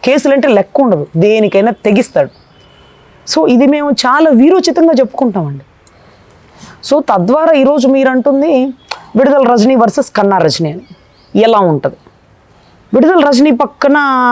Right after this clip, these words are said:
మినిస్ట్రీ ఉంది, విడుదల రజనీ పక్కన డబ్బు బలం ఉంది,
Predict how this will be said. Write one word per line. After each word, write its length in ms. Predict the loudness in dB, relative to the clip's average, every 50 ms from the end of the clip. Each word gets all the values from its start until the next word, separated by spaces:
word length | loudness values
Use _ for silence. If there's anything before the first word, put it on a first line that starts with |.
| -2 -4 -6 -12 _ _ _ _ _ -2
మినిస్ట్రీ 380 | 0 0 0 0 0 0 0
ఉంది, 300 | 0 0 -2 -2 -4 -6 -8 _ _ _ _ _ _ _ _ -2
విడుదల 300 | 0 2 2 2 2 2
రజనీ 240 | 2 2 2 2 0
పక్కన 760 | 0 -2 -6 -8 _ -2 -2 0 0 0 0 0 0 -2 -2
డబ్బు 380 | 0 0 2 2 2 2 2 2
బలం 280 | 2 2 2 0 0 0
ఉంది, 280 | -2 -2 -2 -4 -4